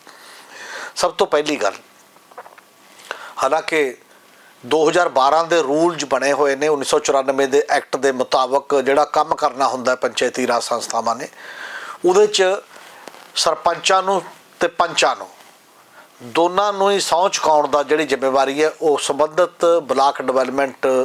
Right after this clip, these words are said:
ਅਫਸਰ ਦੀ ਹੁੰਦੀ ਹੈ, ਬੀ ਡੀ ਪੀ ਓ ਜਿਹਨੂੰ ਆਪਾਂ ਕਹਿੰਦੇ ਹਾਂ, ਬਲਾਕ ਡਿਵੈਲਪਮੈਂਟ ਐਂਡ ਪੰਚਾਇਤ ਅਫਸਰ ਆਮ ਤੌਰ ਦੇ ਉੱਤੇ।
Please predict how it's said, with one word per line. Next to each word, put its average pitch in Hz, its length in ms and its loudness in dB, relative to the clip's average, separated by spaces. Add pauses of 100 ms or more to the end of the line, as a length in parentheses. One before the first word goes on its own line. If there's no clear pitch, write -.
(640)
ਅਫਸਰ 147 300 -2
ਦੀ 175 120 0
ਹੁੰਦੀ 165 280 0
ਹੈ, 202 60 4
ਬੀ 139 180 0
ਡੀ 139 120 0
ਪੀ 127 200 -4
ਓ 123 80 0
ਜਿਹਨੂੰ 127 240 0
ਆਪਾਂ 120 200 -2
ਕਹਿੰਦੇ 127 280 -2
ਹਾਂ, 135 60 -2
ਬਲਾਕ 120 300 0
ਡਿਵੈਲਪਮੈਂਟ 120 440 -4
ਐਂਡ 117 120 -6
ਪੰਚਾਇਤ 120 500 -4
ਅਫਸਰ 120 280 -4
ਆਮ 120 240 -2
ਤੌਰ 123 220 -2
ਦੇ 127 120 0
ਉੱਤੇ। 165 260 -2